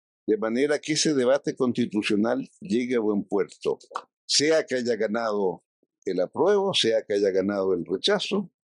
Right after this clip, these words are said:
Y me parece que si esto lo tenemos claro, lo que tenemos que tener más claro es que tenemos que tener una constitución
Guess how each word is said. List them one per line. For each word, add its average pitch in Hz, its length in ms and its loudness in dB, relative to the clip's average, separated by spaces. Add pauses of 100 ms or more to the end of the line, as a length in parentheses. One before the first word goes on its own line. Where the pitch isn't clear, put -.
(480)
Y - 60 2
me 123 160 4
parece 151 400 0
que 139 140 -2
si 156 120 2
esto 180 160 0
lo 151 140 2
tenemos 135 460 -4
claro, 185 460 0 (680)
lo 117 180 -2
que 120 100 -8
tenemos 147 440 0
que 127 120 -4
tener 139 300 -2
más 175 240 0
claro 220 540 0 (320)
es 127 140 -4
que 123 120 -6
tenemos 131 440 -2
que 120 140 -4
tener 120 440 -2 (100)
una 117 260 2
constitución 113 920 -2